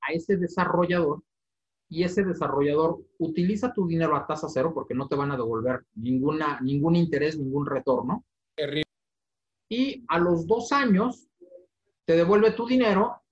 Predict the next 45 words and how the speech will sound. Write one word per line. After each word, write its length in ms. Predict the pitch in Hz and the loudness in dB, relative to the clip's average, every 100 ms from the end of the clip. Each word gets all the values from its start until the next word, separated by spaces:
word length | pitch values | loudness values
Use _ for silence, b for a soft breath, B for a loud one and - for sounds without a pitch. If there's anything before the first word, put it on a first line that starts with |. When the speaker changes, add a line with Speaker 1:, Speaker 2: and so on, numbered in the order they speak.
| _ | _
Speaker 1:
y 120 | 180 185 | 0 2
además 340 | 185 208 208 | 4 2 2
te 60 | 202 | 2
da 60 | |
una 220 | 202 196 | 2 2
carta 300 | 196 185 190 | 0 -2 0
de 80 | 185 | 0
recomendación. 840 | 185 185 202 202 208 220 320 233 - _ _ _ _ _ _ _ _ | 0 0 0 2 2 0 -2 -4 -6 _ _ _ _ _ _ _ _
Desde 260 | - 160 170 | -2 0 2
el 80 | 160 | 2
primer 340 | 180 208 240 | 2 2 2
día 120 | 240 | 2
dice, 240 | 226 214 214 | 2 2 2
"Recibí 480 | 185 175 196 220 220 | 2 0 2 2 0
tu 100 | 233 | 0
dinero 380 | 196 202 220 | 2 4 4
por 320 | - 208 214 - | 6 4 4 0
E 80 | 170 | 0
V 100 | 165 | 0
cinco". 400 | - 135 104 - _ _ - _ _ _ _ _ - | -2 -6 -8 -16 _ _ -20 _ _ _ _ _ -6
Y 80 | |
desde 220 | 151 170 202 | 0 2 4
ese 180 | 220 | 4
día 240 | 214 214 214 | 4 4 2
tú, 180 | 151 147 | -2 2
tu 100 | 196 | 0
esposa 340 | - 202 202 | 2 0 0
y 60 | 180 | -2
tus 180 | 175 | -2
hijos 400 | 220 214 254 262 - _ _ | -2 0 0 0 -10 _ _
ya 220 | 135 165 165 | -4 -2 2
pueden 480 | 170 170 165 - - | 2 2 0 -6 -10
vivir 340 | 127 143 165 | -4 0 2
en 80 | 151 | 0
Estados 300 | 135 147 139 | -2 -4 -4
Unidos 180 | 143 139 | -6 -6
sin 120 | 127 | -4
problema 260 | 143 196 175 | -2 0 -2
porque 140 | - | -6
están 200 | - 160 | -6 -4
tramitando 460 | 151 135 127 147 151 | -2 -4 -4 -4 0
su 140 | 147 | 0
E 40 | 139 | 0
V 100 | 135 | 0
cinco 540 | 165 185 185 247 - | 0 2 2 -2 -8